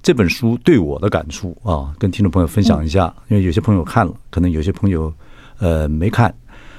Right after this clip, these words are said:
Speaker 1: 对我来讲，我到六十几岁，啊，我人生呢也很丰富，啊，然后也很多朋友，有很多工作，我也在做我自己喜欢做的事情，当然也会有烦恼、恐惧、怀疑、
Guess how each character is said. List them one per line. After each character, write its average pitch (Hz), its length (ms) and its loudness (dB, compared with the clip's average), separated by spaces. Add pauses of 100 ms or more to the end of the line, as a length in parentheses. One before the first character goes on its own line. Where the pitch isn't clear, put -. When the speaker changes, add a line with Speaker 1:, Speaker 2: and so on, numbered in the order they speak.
(140)
Speaker 1:
对 190 100 6
我 107 100 6
来 90 160 4
讲， 80 240 0 (300)
我 107 80 2
到 123 200 6
六 117 140 4
十 90 80 2
几 80 140 -6
岁， - 420 -6
啊， 85 100 -6
我 82 240 -4
人 92 200 0
生 110 200 4
呢 90 300 4
也 95 80 2
很 80 100 0
丰 113 200 4
富， 127 200 0 (440)
啊， 78 260 -2
然 85 180 -2
后 101 140 0
也 92 100 4
很 78 120 -2
多 85 80 0
朋 90 200 0
友， 98 200 0 (380)
有 104 100 0
很 85 120 -2
多 87 140 0
工 107 180 4
作， 117 240 2 (360)
我 98 80 4
也 90 40 2
在 92 120 4
做 101 120 2
我 80 60 2
自 - 80 -6
己 92 80 0
喜 82 160 -4
欢 76 100 0
做 104 160 2
的 95 60 2
事 95 180 0
情， - 220 -6 (160)
当 143 100 6
然 127 160 4
也 80 140 0
会 101 160 2
有 78 80 2
烦 90 260 0
恼、 69 200 -2 (100)
恐 76 220 -2
惧、 90 200 0
怀 95 240 -2
疑、 92 240 -2